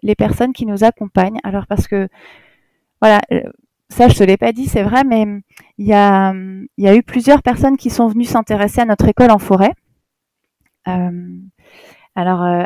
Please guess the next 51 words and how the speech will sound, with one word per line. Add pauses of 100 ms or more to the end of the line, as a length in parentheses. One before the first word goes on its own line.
à
plusieurs
reprises,
hein,
il
y
a
eu,
euh,
pendant
le
con-,
pendant, (100)
pendant
l'école,
euh,
enfin, (320)
covid
un
petit
peu, (380)
il
y
a
eu,
euh, (520)
des
journalistes
qui
sont
venus
nous
voir.
Donc,
on
a
fait,
euh, (120)
on
a
fait
la
une
des
deux
quotidiens,
euh, (540)
de
la
région,
là.